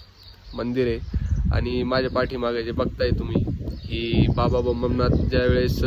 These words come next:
प्राणप्रतिष्ठेला आले होते त्यावेळेस ते तिथं राहत होते, ती त्यांची कुटी आहे. आणि त्यानंतर आता आम्ही चाललेलो आहे सावंगीला, तिथं कालभैरव बाबाची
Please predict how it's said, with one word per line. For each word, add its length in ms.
प्राणप्रतिष्ठेला 680
आले 160
होते 180
त्यावेळेस 320
ते 120
तिथं 180
राहत 220
होते, 220
ती 320
त्यांची 280
कुटी 320
आहे. 180
आणि 420
त्यानंतर 640
आता 220
आम्ही 160
चाललेलो 380
आहे 80
सावंगीला, 480
तिथं 260
कालभैरव 500
बाबाची 580